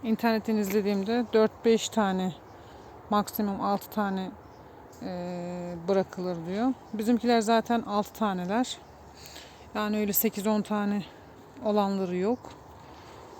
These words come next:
Olduğu zaman da onun, e, fidenin boyuna göre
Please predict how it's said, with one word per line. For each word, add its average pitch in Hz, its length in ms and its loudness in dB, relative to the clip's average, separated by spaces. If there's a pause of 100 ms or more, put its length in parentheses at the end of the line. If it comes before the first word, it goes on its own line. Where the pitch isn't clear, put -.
Olduğu 233 360 6
zaman 196 340 2
da 247 80 4
onun, 247 500 4 (580)
e, 202 760 -2 (1000)
fidenin 226 540 6 (1600)
boyuna 220 340 8
göre 202 380 2